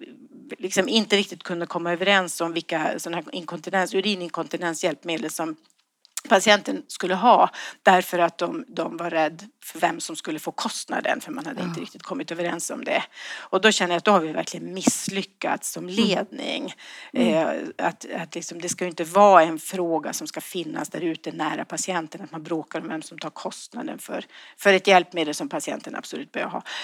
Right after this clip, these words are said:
Speaker 1: behöver ha. Men samtidigt har jag full förståelse för vad vi, vad blir vi uppföljda på?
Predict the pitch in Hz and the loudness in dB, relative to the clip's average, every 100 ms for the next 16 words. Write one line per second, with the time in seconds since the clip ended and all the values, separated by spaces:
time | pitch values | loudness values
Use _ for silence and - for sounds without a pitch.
0 | - - 185 170 170 - 269 302 277 - | -4 2 4 6 6 6 6 6 4 2
1 | 320 285 262 220 208 - - 180 185 - | 2 4 0 4 2 2 -4 -4 -4 -2
2 | 233 254 214 196 196 180 - 175 185 170 | 0 0 -2 0 2 2 2 0 -2 -4
3 | 170 - 196 180 190 175 185 208 - - | -6 4 4 4 -2 -2 0 0 -2 -4
4 | 175 175 - 196 | 0 2 4 8